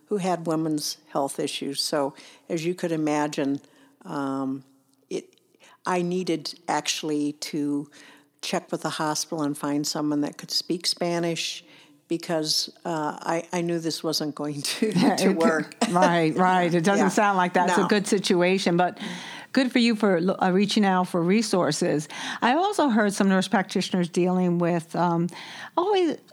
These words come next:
Speaker 2: almost going the extra mile for their patients because it sounds like they develop a very good relationship. So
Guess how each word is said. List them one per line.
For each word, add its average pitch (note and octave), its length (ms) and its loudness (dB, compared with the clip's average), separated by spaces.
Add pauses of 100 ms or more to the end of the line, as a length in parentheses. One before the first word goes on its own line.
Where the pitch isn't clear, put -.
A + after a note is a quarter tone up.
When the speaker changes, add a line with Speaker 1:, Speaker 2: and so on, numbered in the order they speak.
(120)
Speaker 2:
almost F#4+ 480 0
going B3 300 4
the A3 140 6
extra F#3+ 360 0
mile F3+ 500 4
for E3+ 180 -2
their D#3+ 180 4
patients D#3 600 0
because C4 320 2
it D4 100 -2
sounds F4 360 0
like A#3 220 2
they A3 120 4
develop G3+ 440 2
a F3+ 80 2
very F#3 360 2
good F3 340 2
relationship. F3+ 760 2
So F#3 300 2